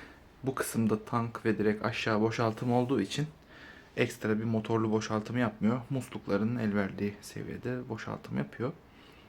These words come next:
Bu ürünün de videosunu çekip sizlerle paylaşmış olduk böylece. Beğendiyseniz, e, like butonuna basmayı unutmayın. Kanalıma da abone olabilirsiniz. Bu ve buna benzer değişik ürünleri,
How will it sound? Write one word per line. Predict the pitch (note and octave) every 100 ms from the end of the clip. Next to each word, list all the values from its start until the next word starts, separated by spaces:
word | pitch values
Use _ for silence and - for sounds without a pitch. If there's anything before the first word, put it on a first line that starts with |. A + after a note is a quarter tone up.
| - - - -
Bu | G3+
ürünün | F#3 B2 A#2+
de | D3+
videosunu | D#3 A2 G#2+ A2
çekip | G#2+ G#2+ - - -
sizlerle | - A2 G2+ F#2 A#2 C3
paylaşmış | C3 A2+ F#2+ F#2 - -
olduk | A2 F#2+ - -
böylece. | - G2 A#2+ B2+ B2+
Beğendiyseniz, | B2 A#2 A2 G#2+ - G#2+ - - - - - - - - -
e, | G2+ F#2+ F#2+ F#2+
like | A#2 A2+
butonuna | - - F2+ F#2
basmayı | G#2 G#2+ - A2
unutmayın. | A#2 - G#2+ - - -
Kanalıma | - D#3 A#2+ A#2
da | A#2+ C3+
abone | C3+ B2+ B2
olabilirsiniz. | A#2 B2 A#2+ G#2+ A2 A#2+ B2
Bu | A#2 A#2
ve | A2
buna | A2 G#2+
benzer | G#2+ G#2 A2 A#2
değişik | G2+ G#2 - -
ürünleri, | G2 G2 F#2 G2+